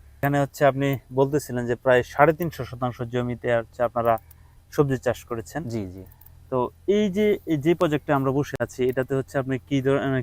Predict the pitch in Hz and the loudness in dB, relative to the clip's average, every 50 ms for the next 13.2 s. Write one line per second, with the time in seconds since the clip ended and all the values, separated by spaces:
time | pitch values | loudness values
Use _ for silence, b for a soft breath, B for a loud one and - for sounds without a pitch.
0 | - - 143 135 143 127 - 135 127 - 104 131 123 123 123 117 - - 123 120 | -4 -4 0 2 2 2 2 -2 -4 0 2 2 2 4 2 0 0 0 0 0
1 | 117 117 113 107 - - 123 - - _ _ - 131 - 131 - 151 143 147 143 | 2 0 0 -4 -4 -10 -18 -18 -18 _ _ -8 -4 -2 0 2 4 6 6 6
2 | 131 117 143 156 156 165 160 143 139 127 - 139 135 127 - - - 110 110 107 | 4 4 4 4 6 6 6 6 4 2 2 2 2 2 -2 0 0 0 0 0
3 | - 135 135 135 120 110 117 123 127 117 117 117 117 123 120 107 - - 104 107 | -2 -2 -2 -2 -2 -2 -2 -4 -4 -4 -4 -4 -4 -4 -6 -6 -8 -10 -6 -4
4 | 123 165 190 - _ _ _ _ _ _ _ _ _ _ _ _ _ - 120 120 | -4 -4 -6 -10 _ _ _ _ _ _ _ _ _ _ _ _ _ -10 2 4
5 | 135 143 143 139 135 120 - - - 113 113 107 98 98 92 92 98 113 110 110 | 6 6 8 8 6 6 6 2 -6 -6 -4 -4 -4 -6 -8 -8 -6 -4 -4 -2
6 | 101 131 127 135 135 147 156 160 156 156 156 156 151 139 - - - 143 127 131 | -2 2 4 6 8 10 10 10 10 10 8 8 8 8 4 2 -4 -4 0 0
7 | 123 123 120 117 117 110 127 156 - 131 120 104 107 110 110 117 120 117 117 117 | 2 2 2 2 2 0 0 2 2 2 0 0 -2 -4 -2 0 2 2 2 2
8 | 120 120 117 - - - 127 120 131 135 135 139 143 104 - 107 131 143 143 147 | 0 -4 -6 -6 -10 -12 -4 -2 2 4 4 2 2 0 -6 -4 2 6 8 8
9 | 147 143 143 139 131 131 131 - - - 147 151 180 185 175 - - - - 247 | 8 8 6 4 4 4 2 0 -4 -14 -10 -6 -2 -2 -4 -4 -4 -6 -4 -4
10 | 277 277 254 - 147 123 131 165 185 185 202 190 113 113 127 110 - - - 127 | -4 -4 -8 -12 -10 0 2 2 4 4 4 2 4 2 0 0 0 -2 -2 -2
11 | 120 - 123 123 117 110 123 117 117 110 - _ - B B B B B B B | -2 -2 0 -2 -2 0 2 0 0 0 -2 _ -20 B B B B B B B
12 | B - 135 143 143 135 139 143 143 - - 160 147 147 151 135 - 143 147 151 | B -4 -2 0 0 4 6 6 6 4 2 -4 -4 -4 -4 -6 -6 -2 0 0
13 | 147 139 156 190 | 2 2 0 -2